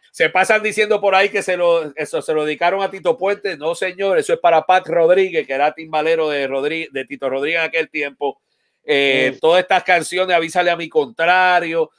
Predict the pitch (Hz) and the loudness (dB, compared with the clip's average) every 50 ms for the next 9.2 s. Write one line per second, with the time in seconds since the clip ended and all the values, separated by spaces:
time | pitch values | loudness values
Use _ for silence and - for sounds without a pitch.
0 | _ _ - 135 147 151 156 202 196 202 208 202 208 208 208 208 202 202 208 208 | _ _ -6 -4 -2 -2 0 2 2 2 2 0 0 2 2 2 2 2 2 0
1 | 208 202 208 202 202 208 208 202 202 196 185 190 - 180 175 190 214 214 208 170 | 0 0 0 0 0 0 2 2 2 2 2 0 -2 -2 0 2 2 2 0 0
2 | 156 160 208 254 254 247 247 165 147 139 160 196 220 226 226 214 254 240 247 226 | -2 0 2 2 2 2 0 -2 -4 -2 0 0 0 0 -2 -4 -2 -2 -2 -2
3 | 226 233 220 190 175 165 - 175 165 175 180 180 - - 180 180 196 226 226 214 | -2 -2 -4 -6 -6 -6 -4 -2 0 2 0 0 0 0 2 4 6 6 6 4
4 | - - 139 110 - _ _ _ _ - _ _ _ _ _ _ _ _ _ _ | 2 -2 -6 -8 -8 _ _ _ _ -20 _ _ _ _ _ _ _ _ _ _
5 | _ _ _ _ - 165 165 165 - 170 165 190 220 247 254 254 240 240 240 - | _ _ _ _ -2 0 0 0 0 -2 0 0 2 4 4 4 4 4 2 2
6 | 254 240 233 - 233 233 233 220 220 214 220 220 214 214 233 - 240 233 233 277 | 2 0 2 4 6 6 6 6 6 4 4 2 0 0 0 0 0 0 2 2
7 | 269 240 - - 117 98 - _ _ _ _ _ _ _ _ _ _ _ _ _ | 0 0 0 -4 -16 -18 -18 _ _ _ _ _ _ _ _ _ _ _ _ _
8 | _ _ _ _ _ _ _ _ _ _ _ _ _ _ _ _ _ _ - 143 | _ _ _ _ _ _ _ _ _ _ _ _ _ _ _ _ _ _ -8 -6
9 | 147 143 117 101 | -6 -6 -6 -8